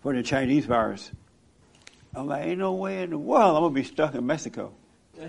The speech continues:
And so that's why I didn't go. 'Cause they say you have to be quarantined for two weeks, and, and if you have it, you have to take the vaccine.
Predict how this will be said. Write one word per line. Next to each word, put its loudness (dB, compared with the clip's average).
And -4
so 2
that's 4
why 6
I 4
didn't -4
go. -2
'Cause 4
they 8
say 4
you 8
have 10
to -4
be 2
quarantined 4
for 0
two 2
weeks, 0
and, -4
and 4
if 4
you 6
have 10
it, 4
you 6
have 4
to 0
take 2
the 0
vaccine. 4